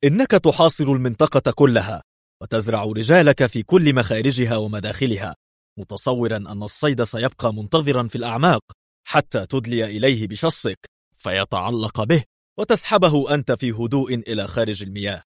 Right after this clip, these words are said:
وتتركه يلفظ أنفاسه الأخيرة على اليابسة. يا للسخافة، هل تتصور أنه سينتظرك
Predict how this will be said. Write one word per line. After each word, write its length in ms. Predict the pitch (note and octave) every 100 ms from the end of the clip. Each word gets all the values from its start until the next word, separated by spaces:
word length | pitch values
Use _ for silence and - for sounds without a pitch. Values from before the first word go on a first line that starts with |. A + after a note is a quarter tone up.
| _ _ _ _ B2
وتتركه 640 | A#2+ A2 C3+ - A#2 A#2
يلفظ 420 | B2 D3+ - C3
أنفاسه 600 | B2+ A#2+ G#2 C#3+ C3 A#2
الأخيرة 480 | A2+ A#2 - D3+ C3 C3+
على 460 | A#2 G2+ F2+ G#2
اليابسة. 540 | G2 A2+ D#3+ A2 - F#2 _ _ _ _
يا 140 | G#2 G2
للسخافة، 680 | F#2 - A2 - C#3 - F#2+ _ _ C3
هل 140 | C3
تتصور 680 | D3+ D#3+ D#3+ C4 A#3 F3 B2
أنه 300 | B2 D#3+ D#3
سينتظرك 680 | - A2 G#2 D3 D3 C3+